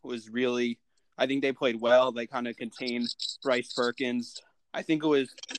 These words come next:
supposed to rain, but it actually didn't end up with a downpour until the very end of the game. So I think that was their most complete all-around game.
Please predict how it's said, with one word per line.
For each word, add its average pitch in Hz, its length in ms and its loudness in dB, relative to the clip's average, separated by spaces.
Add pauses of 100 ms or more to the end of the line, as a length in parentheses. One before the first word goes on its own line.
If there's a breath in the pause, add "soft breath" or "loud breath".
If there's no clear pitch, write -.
(140)
supposed 160 460 4
to 156 100 2
rain, 143 400 2
but 135 140 0
it 123 60 0
actually 127 360 -2
didn't 127 220 -4
end 123 160 -4
up 117 120 -2 (760)
with 139 200 -2
a 131 80 -2
downpour 123 540 -2
until 120 220 -4
the 110 60 -8
very 117 280 -2
end 117 140 -4
of 110 80 -16
the 113 60 -8
game. 117 360 -4
So 120 160 0
I 135 140 4
think 143 280 -2 (520)
that 156 140 10
was 175 180 6
their 165 120 -2
most 147 300 -4
complete 120 400 -6
all-around 107 520 -8
game. 110 360 -6